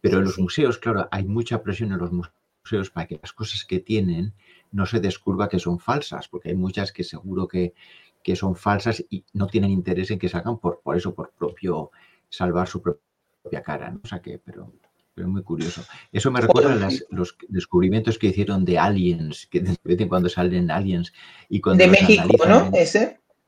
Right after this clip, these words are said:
Speaker 1: en México descubrieron, no, unas estatuas, unos, unos, como unas momias de aliens. Resulta que era uno que había hecho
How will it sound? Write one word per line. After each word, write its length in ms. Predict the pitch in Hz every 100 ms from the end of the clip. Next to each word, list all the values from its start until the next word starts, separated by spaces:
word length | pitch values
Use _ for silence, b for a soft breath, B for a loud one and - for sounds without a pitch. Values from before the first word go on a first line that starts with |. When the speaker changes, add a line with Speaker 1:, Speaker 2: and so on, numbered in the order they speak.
| _ -
Speaker 1:
en 180 | 92
México 380 | 104 113 107 90
descubrieron, 440 | 87 87 98 104 101
no, 80 | 98 113 156 135
unas 340 | 139 139 -
estatuas, 580 | 117 - 131 - 117 104
unos, 400 | 117 131 120 - b b b
unos, 300 | 127 127 110
como 280 | 120 127 90
unas 380 | 120 123 117 -
momias 460 | 101 127 131 117 90
de 120 | 95
aliens. 380 | 101 90 - 78
Resulta 300 | 85 85 82
que 120 | 87
era 240 | 78 78
uno 180 | 101 90
que 100 | 87
había 120 | 82
hecho 160 | -